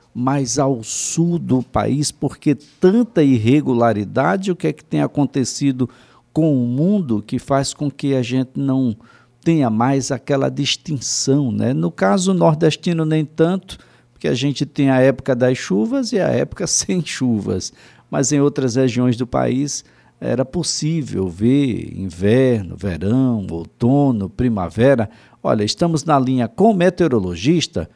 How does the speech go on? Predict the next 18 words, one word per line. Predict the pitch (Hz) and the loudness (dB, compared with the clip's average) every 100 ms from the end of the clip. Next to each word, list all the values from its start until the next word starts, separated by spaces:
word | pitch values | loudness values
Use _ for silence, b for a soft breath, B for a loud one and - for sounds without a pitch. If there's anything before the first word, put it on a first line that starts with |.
| b _ | b _
professor | 147 131 120 - 135 | 0 0 0 2 2
universitário, | 113 98 101 - - 117 143 135 98 | 2 2 0 -2 -4 0 0 0 -4
coordenador | - 131 113 143 123 104 127 | 0 0 2 2 2 2 2
do | |
Laboratório | 123 107 117 101 - 123 | 2 2 2 2 2 0
de | 110 120 | 2 0
Análise | 107 117 156 165 160 143 170 b b b | 2 4 4 2 0 0 -2 b b b
e | - 208 | 4 4
Processamento | 220 175 147 - 147 - 123 117 147 131 | 4 0 0 2 0 2 0 2 0 -2
de | 123 143 | 0 2
Imagens | 117 123 135 135 127 | 4 2 2 2 0
de | 143 | -2
Satélites | 160 170 135 - 147 175 151 113 107 92 - b b - | -2 0 -2 0 4 4 4 -2 -4 -4 -8 b b -8
da | 113 165 | 2 4
Universidade | 196 139 127 117 - 120 - | 4 4 4 2 0 0 2
Federal | 135 113 123 127 | 0 2 2 4
de | 147 | 4
Alagoas, | 151 135 151 170 - | 2 4 4 4 2